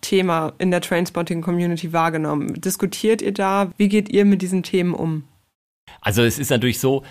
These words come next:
Speaker 2: auch wenn man Bahn-Fan ist, ist es so, dass da nichts, nichts schön geredet
Speaker 1: Mhm.
Speaker 2: wird. Ne? Weil ich meine, wir erleben auch, ja, wenn auch Bahnfans erleben natürlich verspätete Züge, Zugausfälle, entsprechende Probleme, die das dann auch nach sich zieht.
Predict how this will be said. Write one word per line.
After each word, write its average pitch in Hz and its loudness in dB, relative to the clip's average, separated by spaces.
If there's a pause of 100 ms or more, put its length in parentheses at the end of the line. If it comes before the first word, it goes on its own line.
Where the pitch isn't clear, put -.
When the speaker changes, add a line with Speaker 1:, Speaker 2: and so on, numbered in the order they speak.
(160)
Speaker 2:
auch 117 0
wenn 131 4
man 101 2
Bahn-Fan 101 2
ist, 180 -6 (160)
ist 107 0
es 113 -4
so, 131 0
dass 123 0
da 113 2
nichts, 113 -2
nichts 143 0
schön 135 6
geredet 92 0
Speaker 1:
Mhm. - -16
Speaker 2:
wird. - -6
Ne? 110 2
Weil 110 2
ich 110 -4
meine, 120 2
wir 123 2
erleben 120 0
auch, 139 2 (120)
ja, 143 2
wenn 123 0
auch 113 -2
Bahnfans 165 0 (340)
erleben 127 2
natürlich 113 2 (160)
verspätete 110 0
Züge, 117 -2
Zugausfälle, 107 2 (640)
entsprechende 113 2
Probleme, 110 2
die 156 0
das 160 -2
dann 147 2
auch 127 -2
nach 113 2
sich - -4
zieht. 208 -2